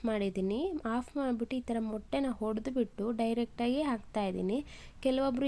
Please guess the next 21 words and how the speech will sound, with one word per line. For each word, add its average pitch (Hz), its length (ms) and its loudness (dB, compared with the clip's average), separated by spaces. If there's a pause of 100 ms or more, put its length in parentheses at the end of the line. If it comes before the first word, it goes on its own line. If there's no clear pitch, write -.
(120)
ಎಗ್ - 180 -8
ಕರಿ 269 240 4
ಅಂದರೆ 247 260 2
ಸಪ್ರೇಟಾಗಿ 240 600 2
ಮೊಟ್ಟೆ 220 240 -2 (120)
ಬೇಯಿಸ್ಕೊಂಡು 240 600 2
ಇದಕ್ಕೆ 220 340 -2
ಆ್ಯಡ್ 202 260 -2
ಮಾಡ್ತಾರೆ, 214 420 0
ಆಗ 233 80 2 (120)
ಅಷ್ಟು - 260 -6
ಟೇಸ್ಟ್ 240 380 2
ಬರಲ್ಲ. 202 240 0 (240)
ಈ 294 40 6 (100)
ರೀತಿಯಾಗಿ 254 540 0 (600)
ನಾವು 240 220 2 (360)
ಮೊಟ್ಟೆನ 262 480 2 (100)
ಸು-, - 160 -10 (100)
ಅದರಲ್ಲಿ 233 340 0 (280)
ಕ-, 214 140 2 (220)
ಸುಟ್ಕೊಳ್ಳೋದ್ರಿಂದ 208 800 0